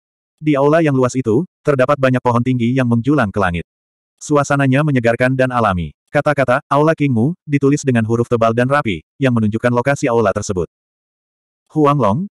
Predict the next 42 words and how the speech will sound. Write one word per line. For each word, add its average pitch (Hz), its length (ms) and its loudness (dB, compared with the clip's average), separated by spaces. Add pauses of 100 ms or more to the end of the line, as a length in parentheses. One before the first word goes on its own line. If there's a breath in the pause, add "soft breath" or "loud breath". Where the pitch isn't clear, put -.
(120)
Chen 175 160 2
Da, 123 240 0 (160)
dan 143 160 2
Chen 147 240 0
Jiu 139 320 0
mengikuti 120 400 0
di 120 80 -2
belakang 110 240 0
mereka 113 320 0
dan 104 160 0
memasuki 107 400 -2
aula 127 400 2
dengan 104 240 -2
lancar. 92 400 -2 (480)
Energi 147 400 0
spiritualnya 135 560 0
pekat 123 160 0
seperti 123 320 -4
kabut, 101 320 0 (160)
menyehatkan 127 480 0
tubuh 135 240 2
dan 107 240 -2
pikiran. 87 400 -4 (240)
Sungguh 165 400 0
nyaman. 95 400 0 (480)
Paviliun 147 400 2
Ding 147 160 0
Xiang, 131 480 -2
berada 131 240 2
di 135 160 0
depan 120 160 0
sebuah 127 400 -2
halaman. 90 400 -2 (240)
Setelah 151 400 0
masuk 151 240 -2
dari 135 160 2
pintu 131 240 0
samping 131 320 0
dan 127 160 2
mengikuti 113 320 0
jalan 113 320 2
Kuan, 107 400 0